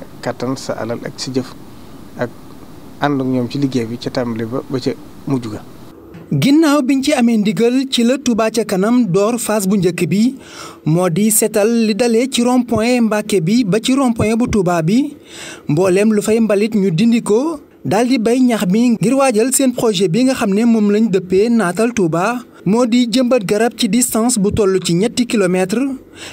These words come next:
Speaker 2: li dalee ci entrée Mbacké bi ba ca rond-point bu Touba bi. Opération bi ñu doon amal nag doon bay ak waajal bërëb bi,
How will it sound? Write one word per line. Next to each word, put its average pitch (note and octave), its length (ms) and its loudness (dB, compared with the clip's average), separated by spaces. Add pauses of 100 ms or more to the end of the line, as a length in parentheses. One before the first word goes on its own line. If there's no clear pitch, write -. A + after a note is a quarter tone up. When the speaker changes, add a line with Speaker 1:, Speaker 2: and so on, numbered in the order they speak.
(140)
Speaker 2:
li E3 140 2
dalee D#3+ 520 2
ci - 180 -2
entrée A#3 340 0
Mbacké F3+ 360 -2
bi G#3+ 320 -2 (460)
ba D3+ 120 0
ca F#3+ 140 0
rond-point G3 440 0
bu D#3+ 120 -2
Touba G3 340 2
bi. D3+ 220 -2 (380)
Opération G3 680 2
bi G#3+ 240 2
ñu C4+ 100 4
doon A#3 160 0
amal G#3 320 0
nag A3 240 -2
doon G#3+ 320 2
bay G#3+ 320 2
ak G3 160 -2
waajal G#3 480 2
bërëb F#3+ 260 2
bi, A#3+ 300 2